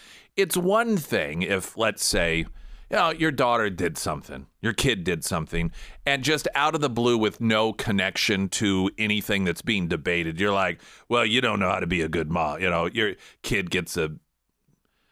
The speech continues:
I don't know, runs over pedestrians or whatever, and you just decide to bring it up, or,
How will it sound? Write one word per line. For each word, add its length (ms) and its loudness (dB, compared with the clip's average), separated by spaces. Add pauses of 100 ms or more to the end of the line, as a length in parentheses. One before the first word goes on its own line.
(200)
I 140 -4
don't 120 -12
know, 160 -8
runs 380 0
over 200 0
pedestrians 640 -6
or 100 0
whatever, 540 0
and 160 -2
you 120 2
just 260 -2
decide 500 0
to 60 -6
bring 200 -2
it 120 0
up, 260 0
or, 220 0